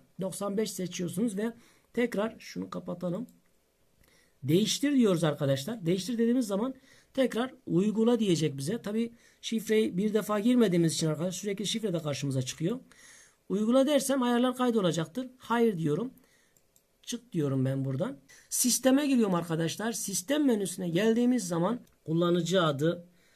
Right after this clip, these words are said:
mevcut şifre, yeni şifre, yeni şifre. Yani buradan U B N T yerine örnek olarak Ahmet yazıp, e, U B N T şifresini buraya girip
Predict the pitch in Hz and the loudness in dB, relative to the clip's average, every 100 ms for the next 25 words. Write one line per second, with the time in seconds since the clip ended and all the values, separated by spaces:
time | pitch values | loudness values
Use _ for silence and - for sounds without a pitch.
0 | _ _ 147 160 165 190 - - 139 151 | _ _ 2 4 4 -2 -4 -4 -4 -2
1 | 147 - _ 147 160 190 - 147 175 196 | -4 -6 _ 0 2 2 -2 -4 -4 0
2 | 165 165 165 139 131 165 170 180 190 180 | 2 2 0 -6 -6 -2 -2 0 -2 -2
3 | 196 190 - _ - 175 185 185 190 202 | -4 -6 -20 _ -4 0 2 2 2 2
4 | 170 170 196 - _ _ _ 185 185 202 | 2 0 -2 -8 _ _ _ -2 2 2
5 | 202 165 160 - 165 175 202 202 175 156 | 0 -4 -4 -4 0 0 0 0 -2 -2
6 | 180 - _ _ _ 165 156 - 175 175 | -6 -10 _ _ _ -8 -6 -4 -2 0
7 | 175 175 180 - 165 156 160 165 165 151 | -2 -4 -6 -6 -8 -6 -4 0 0 0
8 | 160 | -4